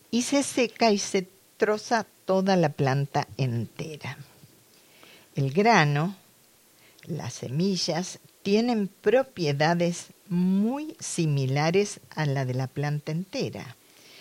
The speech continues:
y puede utilizarse en los mismos casos. Se recoge al final del verano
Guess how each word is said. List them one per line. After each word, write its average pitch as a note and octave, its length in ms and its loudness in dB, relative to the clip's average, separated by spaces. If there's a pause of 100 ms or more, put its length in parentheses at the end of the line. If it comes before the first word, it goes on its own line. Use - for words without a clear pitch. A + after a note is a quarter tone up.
(320)
y F#3 100 -6
puede F3 600 2
utilizarse A#3 1120 0 (260)
en C4 160 -2
los G#3 100 2
mismos E3+ 460 2
casos. - 600 -10 (540)
Se - 240 0
recoge F#3+ 760 2
al D#3 180 2
final E3+ 440 2
del F#3+ 180 4
verano G3+ 580 4